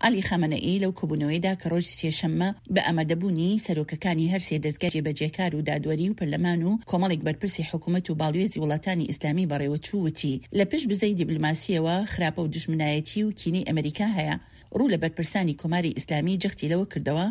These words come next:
کە دەبێت چاومان بەڕووی ئەو ڕاستیانەدا بکەینەوە و بە دوای هاوڕێیەتی نهێنیدا نەگەڕین لەگەڵیاندا. قسەکانی ڕێبەری باڵای ئێران ڕۆژ سێشەممە دوای ئەوە دێت کە لە چەند ڕۆژی ڕابردوودا بەشێک لە بەرپرسانی کۆماری ئیسلامی ئێران لەگەڵ گەڕانەوەی دۆناڵد ترامپ بۆ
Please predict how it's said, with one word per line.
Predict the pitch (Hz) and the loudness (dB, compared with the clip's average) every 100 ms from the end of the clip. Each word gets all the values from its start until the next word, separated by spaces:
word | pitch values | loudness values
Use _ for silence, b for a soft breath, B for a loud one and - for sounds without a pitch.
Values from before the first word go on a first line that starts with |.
| 226 | -2
کە | 202 175 | 2 4
دەبێت | 220 240 | 4 2
چاومان | 254 175 147 143 | 0 2 2 2
بەڕووی | 156 185 - | 2 0 0
ئەو | 208 | 0
ڕاستیانەدا | 151 - 160 175 170 151 | 0 0 0 0 2 0
بکەینەوە | 202 - 175 160 160 247 | 0 0 0 2 2 2
و | 302 B - | 0 B 0
بە | 196 | 2
دوای | 190 240 196 | 4 2 2
هاوڕێیەتی | 170 143 165 160 - 190 | 2 2 0 0 0 0
نهێنیدا | 175 160 180 185 196 233 | 2 2 2 2 2 2
نەگەڕین | 160 156 226 302 | 2 2 2 2
لەگەڵیاندا. | 165 156 151 156 156 156 - - - | 2 0 0 0 0 -2 -4 -16 -6
قسەکانی | - 254 320 214 160 | 0 2 4 2 2
ڕێبەری | 170 190 170 | 0 0 0
باڵای | 151 160 180 160 | 2 2 0 0
ئێران | 160 170 | 0 0
ڕۆژ | 180 185 | -2 -2
سێشەممە | 170 - 160 180 | -4 -2 0 0
دوای | 165 165 - | 2 0 2
ئەوە | 156 151 | 0 0
دێت | 185 226 - | 0 0 2
کە | 220 | 2
لە | 220 | 2
چەند | 208 214 | 2 2
ڕۆژی | 320 208 160 | 0 2 2
ڕابردوودا | 156 160 185 180 175 | 2 0 0 2 2
بەشێک | 240 170 160 | 0 0 0
لە | 151 | 0
بەرپرسانی | 160 - 165 214 165 139 | -2 -4 -2 0 0 0
کۆماری | 165 180 147 139 | 0 0 0 -2
ئیسلامی | 156 160 165 151 180 - | -2 -2 -2 0 0 0
ئێران | 151 160 185 226 B - | 0 2 2 0 B 0
لەگەڵ | 170 233 233 | 2 4 2
گەڕانەوەی | 170 156 156 196 170 | 2 2 2 0 0
دۆناڵد | 151 147 151 | 0 0 0
ترامپ | 202 | -2
بۆ | 185 | 0